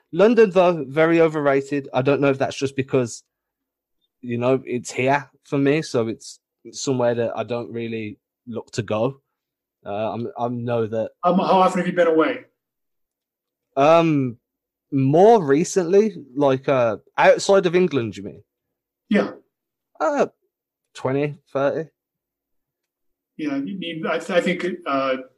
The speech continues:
Speaker 2: the more you're away, the more you'll appreciate. I think that's the way life works.
Speaker 1: Yeah, I, I, I like, um, it's crazy. I like Los Angeles, and I don't like London, and they're both huge cities, so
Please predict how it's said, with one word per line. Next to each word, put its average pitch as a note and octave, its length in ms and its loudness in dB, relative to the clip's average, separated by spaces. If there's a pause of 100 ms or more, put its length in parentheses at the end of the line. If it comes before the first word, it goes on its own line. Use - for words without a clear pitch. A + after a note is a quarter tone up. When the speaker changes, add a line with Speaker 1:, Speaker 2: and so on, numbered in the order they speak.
Speaker 2:
the C#3 80 -2
more D#3 220 2
you're D#3 200 4
away, D3 200 0
the C3+ 60 -2
more C3+ 200 0
you'll C3 140 -2
appreciate. C3+ 680 -4 (1700)
I - 240 -20
think C#3 140 -14
that's C3+ 180 -10
the C3 60 -14
way C3 120 -6
life B2+ 300 -6
works. B2 440 -12 (220)
Speaker 1:
Yeah, C3 560 0
I, E3+ 180 4
I, E3+ 220 2
I D#3 160 2
like, F3 320 0
um, A2+ 360 -2 (360)
it's - 120 -20
crazy. F3 520 4
I C#3 60 2
like C#3+ 300 4
Los C#3 160 -2
Angeles, C3+ 520 -2 (140)
and A#2 260 -8 (140)
I A#2 80 -2
don't A2+ 220 -2
like A2+ 180 0
London, A2+ 480 -8
and A2 240 -8
they're A2 80 -2
both A2+ 420 -4
huge - 340 -14
cities, G2+ 440 -12
so G#2+ 340 -6